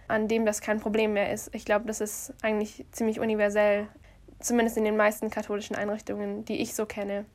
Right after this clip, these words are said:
und auch was ich gehört hab von anderen. Natürlich gibt's da immer Ausnahmen und, äh, aber ich würd sagen, die katholische Kirche ist nicht an einem Punkt, wo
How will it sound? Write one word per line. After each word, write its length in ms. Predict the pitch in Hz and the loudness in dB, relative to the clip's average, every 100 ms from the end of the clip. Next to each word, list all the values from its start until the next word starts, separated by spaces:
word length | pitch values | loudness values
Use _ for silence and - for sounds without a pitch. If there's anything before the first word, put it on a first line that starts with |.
| - | -8
und 120 | 220 | -2
auch 100 | 208 208 | -2 -2
was 220 | 208 - | -8 -8
ich 140 | - - | -12 -2
gehört 320 | 220 220 214 | 4 4 4
hab 160 | 208 | -4
von 140 | - - | -2 -4
anderen. 420 | 208 208 208 208 - | -2 -4 -4 -8 -4
Natürlich 360 | 240 233 254 247 | 0 4 4 4
gibt's 200 | 262 - | 0 4
da 100 | 226 | 6
immer 420 | - 247 226 214 - | 8 8 8 6 4
Ausnahmen 420 | 214 214 208 202 | 2 2 -2 -2
und, 160 | 214 | 0
äh, 40 | - - | 2 4
aber 160 | 226 226 | 4 2
ich 140 | - | -2
würd 160 | 226 - | -4 4
sagen, 240 | 226 226 | 4 4
die 60 | 220 | -2
katholische 380 | 220 226 226 | -4 -4 -4
Kirche 420 | 233 247 240 240 233 - - - - | 0 2 2 0 -4 -10 -20 -20 -8
ist 220 | 254 - | -4 4
nicht 360 | 247 247 - - | 6 6 0 -10
an 240 | - 220 208 | 2 2 4
einem 200 | 220 220 | 2 2
Punkt, 440 | - 233 240 - - - | 0 0 -2 -8 -12 -6
wo 460 | 220 226 220 220 | 0 2 2 2